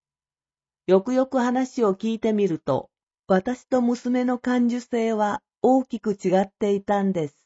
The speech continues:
親子だから、いつも一緒にいるからと分かっている気になっていましたが、本当の気持ちに目が届いていなかったことを痛感させられました。後にわかることなのですが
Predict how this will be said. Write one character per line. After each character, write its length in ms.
親 260
子 140
だ 160
か 140
ら、 260
い 120
つ 120
も 200
一 80
緒 260
に 180
い 60
る 140
か 160
ら 120
と 320
分 180
か 100
っ 120
て 160
い 40
る 140
気 140
に 100
な 180
っ 80
て 180
い 80
ま 140
し 140
た 160
が、 220
本 200
当 220
の 140
気 120
持 140
ち 160
に 240
目 160
が 140
届 340
い 60
て 80
い 100
な 160
か 140
っ 100
た 120
こ 140
と 240
を 80
痛 160
感 240
さ 160
せ 160
ら 100
れ 120
ま 160
し 160
た。 260
後 300
に 160
わ 140
か 160
る 100
こ 160
と 120
な 120
の 160
で 140
す 160
が 240